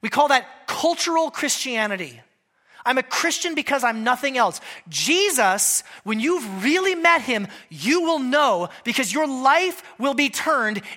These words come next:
inside out. I know this might sound insane to some of you, especially those of you who are here today seeking, questioning, looking for Jesus. But as a pastor, I have had conversations with people where I have had to convince them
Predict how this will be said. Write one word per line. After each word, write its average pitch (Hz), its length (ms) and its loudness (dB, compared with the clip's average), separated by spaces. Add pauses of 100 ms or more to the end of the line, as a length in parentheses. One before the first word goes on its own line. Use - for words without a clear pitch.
(100)
inside 311 600 2
out. 233 420 2 (320)
I 233 80 0
know 285 140 2
this 370 180 0
might 330 160 2
sound 294 220 0
insane 294 720 -2
to 349 100 -4
some 302 260 0
of 247 80 0
you, 233 80 -2
especially 311 560 -2
those 311 220 -2
of 269 80 -8
you 277 140 -6
who 269 40 -4
are 269 80 -2
here 302 220 -4
today 277 260 0 (240)
seeking, 311 640 0
questioning, 294 600 -2
looking 294 220 -6
for 277 100 -8
Jesus. 269 300 -4 (220)
But 240 140 0
as 285 180 2
a 359 60 0
pastor, 330 580 0
I 247 140 2
have 311 100 2
had 240 220 -2
conversations 330 880 -4
with 269 120 -10
people 254 460 -2 (220)
where 254 140 4
I 269 100 6
have 262 100 0
had 320 300 2
to 339 80 -2
convince 285 480 -2
them 240 180 -2